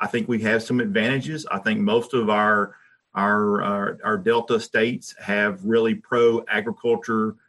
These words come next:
uh, laws in place. I know the state of Tennessee has a right to farm law that gives us the ability to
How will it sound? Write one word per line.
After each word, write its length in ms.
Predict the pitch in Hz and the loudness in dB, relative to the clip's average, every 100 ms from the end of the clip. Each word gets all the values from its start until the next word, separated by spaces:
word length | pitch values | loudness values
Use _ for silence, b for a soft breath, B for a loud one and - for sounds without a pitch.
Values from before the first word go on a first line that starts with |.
| b _ | b _
uh, 220 | 107 107 | -2 -2
laws 440 | 95 104 110 120 117 | 0 0 2 2 0
in 160 | 113 | -2
place. 340 | 110 117 123 120 | 0 2 2 -2
I 100 | - | -2
know 120 | 110 | -2
the 80 | 104 | -2
state 280 | - 110 110 | 0 0 0
of 60 | - | 0
Tennessee 420 | 110 98 110 110 | -2 0 -2 0
has 160 | 104 101 | 0 -2
a 60 | |
right 300 | 98 95 104 | -2 -2 -2
to 80 | 104 | -6
farm 360 | - 104 110 104 | -6 0 2 2
law 320 | 101 104 104 | 0 0 -2
that 200 | 98 - | -4 -2
gives 240 | 113 104 | -2 0
us 240 | 110 104 - | 0 0 -4
the 100 | 101 | -6
ability 480 | 95 101 101 104 | -2 0 0 -2
to 100 | 98 | -4